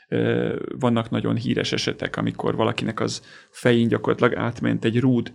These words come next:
és mégis utána felépült, és képes volt, ö,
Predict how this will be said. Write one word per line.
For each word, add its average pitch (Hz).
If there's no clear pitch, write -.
és -
mégis -
utána 113
felépült, 113
és -
képes -
volt, -
ö, -